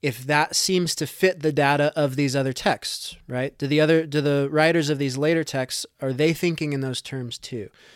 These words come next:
So for instance, one of the basic premises, uh, that I've laid out is that the, the scientific belief of the biblical authors, especially those who wrote the Torah,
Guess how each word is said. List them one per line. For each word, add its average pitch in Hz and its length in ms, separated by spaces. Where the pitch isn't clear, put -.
So 151 180
for 156 140
instance, 139 440
one 143 160
of 131 80
the 127 60
basic 143 500
premises, 147 640
uh, 123 200
that 123 120
I've 123 140
laid 139 200
out 143 360
is 147 140
that 151 140
the, 147 220
the 135 180
scientific 175 880
belief 139 720
of 135 220
the 135 80
biblical 151 360
authors, 131 340
especially 147 500
those 139 340
who 139 140
wrote 127 320
the 123 120
Torah, 131 580